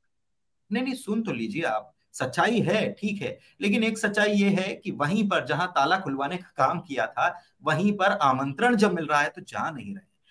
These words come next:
आप मुझे बताइए कि छत्तीसगढ़ के तो भांचा है ना राम, आपको नहीं लगता कि आपको जाना चाहिए? कांग्रेस को छोड़ दीजिए, अलग रख दीजिए, अभी आप एक छत्तीसगढ़ के नागरिक होने के नाते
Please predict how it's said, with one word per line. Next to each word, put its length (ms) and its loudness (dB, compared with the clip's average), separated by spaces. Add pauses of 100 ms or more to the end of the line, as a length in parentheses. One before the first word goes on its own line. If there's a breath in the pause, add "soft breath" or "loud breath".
(180)
आप 200 6
मुझे 240 0
बताइए 460 -2
कि 100 -18
छत्तीसगढ़ 760 0
के 160 -2
तो 120 -2
भांचा 360 -2
है 180 -4
ना 100 0
राम, 220 -2 (840)
आपको 720 2 (360)
नहीं 180 2
लगता 280 0
कि 100 -2
आपको 260 0
जाना 260 -4
चाहिए? 340 -14 (1700)
कांग्रेस 320 10
को 100 -2
छोड़ 200 2
दीजिए, 220 -4
अलग 240 4
रख 120 -4
दीजिए, 440 -10 (420)
अभी 200 2 (100)
आप 360 8
एक 300 2
छत्तीसगढ़ 800 4
के 160 4
नागरिक 540 0
होने 180 -10
के 120 -8
नाते 640 -10